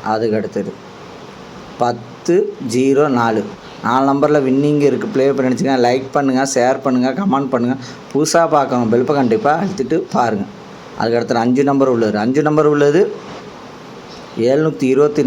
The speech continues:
நாலு இருபது, அதுக்கு அடுத்தது ஐநூற்றி எழுபது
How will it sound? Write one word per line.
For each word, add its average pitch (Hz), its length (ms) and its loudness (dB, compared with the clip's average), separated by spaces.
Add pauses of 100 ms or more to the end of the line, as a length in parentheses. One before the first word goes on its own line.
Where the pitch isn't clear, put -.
நாலு 135 320 4 (260)
இருபது, 117 380 2 (580)
அதுக்கு 110 260 -2
அடுத்தது - 280 -6 (1300)
ஐநூற்றி 147 380 0 (120)
எழுபது 151 560 4